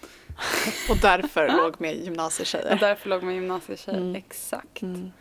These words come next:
Speaker 2: Så det, det ägnade jag mig åt. Ehm,
Speaker 1: Härligt.
Speaker 2: ja, det var nog ändå föredra.
Speaker 1: Ja, jag vet inte, jag tyckte det var ganska kul att ragga på folk i skolan.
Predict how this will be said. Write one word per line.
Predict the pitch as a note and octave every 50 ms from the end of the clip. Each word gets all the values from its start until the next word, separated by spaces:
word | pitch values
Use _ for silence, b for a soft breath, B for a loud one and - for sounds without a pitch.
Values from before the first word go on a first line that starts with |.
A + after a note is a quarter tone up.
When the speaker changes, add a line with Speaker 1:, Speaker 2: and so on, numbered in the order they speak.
| B B B B B B B B B
Speaker 2:
Så | - - -
det, | G#3+ G#3+ C4+ C4+ C4+ B3+ A#3+ - -
det | G#3 G#3 - B3+ B3+ C4
ägnade | A#3+ A3 G#3 G3+ F#3+ F#3 F#3 F#3+
jag | F#3+ F#3+ F#3 F3+ E3+
mig | - - -
åt. | - - - - - - - - - _ _ _ _
Ehm, | - G3 F#3+ F#3+ - - A#3
Speaker 1:
Härligt. | A3+ A3 A#3+ A#3+ - - - - _ _ _ _ _ _ _ _ _ _
Speaker 2:
ja, | - D4+ E4 - - G3+ A3+ G#3+ - _ _ _ _ _ _ _
det | - G#3+
var | A3 G#3 G3+
nog | G3+ G3 G#3+ A3 F#3 - _ _ _ _ _ _ _ _ _ _ _
ändå | G#3+ G#3 G3 F#3 E3+ F3 F#3
föredra. | - - F#3+ F3+ F3 D#3+ E3 D#3+ D#3+ D#3 D#3+ - B B B B B B B B B B _ B B B B B B B B B -
Speaker 1:
Ja, | E4+ D4+
jag | E3+
vet | E3 G#3 -
inte, | E4+ E4+ C4
jag | G3 F3 F#3
tyckte | - B3 A#3+ G#4
det | G#4
var | D#4
ganska | G3+ F#3 F#3 - F#3+
kul | - - - F#3 E3 F3+ E3+
att | E3+ E3 E3+ F3
ragga | F3+ F3 E3 F3 E3+
på | - -
folk | - - F3 - -
i |
skolan. | F#3 - - E3 - - - F#3+ G3+